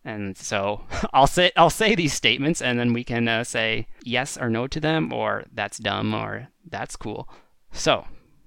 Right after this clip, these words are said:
number one, drinking beer in the shower doesn't sound weird.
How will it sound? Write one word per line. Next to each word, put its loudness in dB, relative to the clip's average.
number 0
one, -6
drinking 4
beer 0
in -4
the -2
shower 0
doesn't -2
sound -4
weird. -10